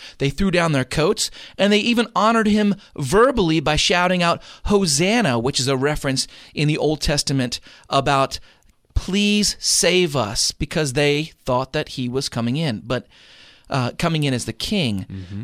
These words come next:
Speaker 1: But really, what did they get right and what did they get wrong about Jesus' triumphal entry? And that's really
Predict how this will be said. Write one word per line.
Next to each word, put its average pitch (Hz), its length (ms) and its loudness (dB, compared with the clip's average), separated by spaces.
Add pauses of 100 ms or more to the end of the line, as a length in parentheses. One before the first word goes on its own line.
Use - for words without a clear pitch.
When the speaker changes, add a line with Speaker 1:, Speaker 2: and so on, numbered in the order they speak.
Speaker 1:
But 156 180 0
really, 165 840 0 (300)
what 156 460 -4
did 233 180 0
they 214 160 2
get 160 200 2
right 135 440 0
and 139 160 2
what 185 140 0
did 214 120 -2
they 196 120 2
get 180 200 2
wrong 123 720 0 (480)
about 143 600 0
Jesus' 139 500 0
triumphal 139 680 -2
entry? 120 380 -2
And 107 100 -2
that's 208 200 -2
really 220 360 -2